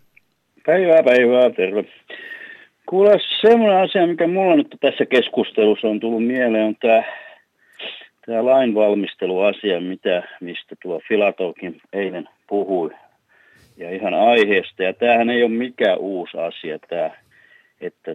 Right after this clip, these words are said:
tää meidän lainvalmistelu tuntuu jollakin tavalla olevan pielessä.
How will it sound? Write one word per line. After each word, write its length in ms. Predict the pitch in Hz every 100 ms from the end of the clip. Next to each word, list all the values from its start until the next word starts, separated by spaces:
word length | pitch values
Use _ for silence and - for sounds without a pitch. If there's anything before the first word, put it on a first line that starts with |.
| -
tää 180 | 92 90
meidän 400 | 92 92 90 113
lainvalmistelu 920 | 147 120 107 107 101 85 - 85 85
tuntuu 400 | 120 110 98 87
jollakin 500 | 95 113 104 78 87
tavalla 340 | 82 85 82 80
olevan 420 | 80 87 78 69 -
pielessä. 600 | 95 90 78 78 -